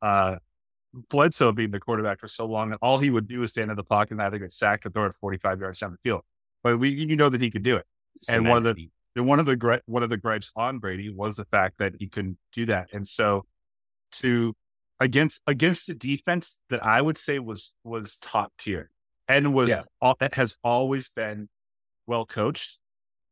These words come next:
Speaker 1: that, that was a signature play. It was like, "Okay, well, maybe he has a run."
Speaker 3: Yeah.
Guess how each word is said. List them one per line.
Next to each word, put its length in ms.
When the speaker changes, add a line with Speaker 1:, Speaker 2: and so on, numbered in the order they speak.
Speaker 1:
that, 320
that 200
was 180
a 100
signature 680
play. 280
It 60
was 140
like, 120
"Okay, 220
well, 200
maybe 320
he 340
has 300
a 80
run." 180
Speaker 3:
Yeah. 160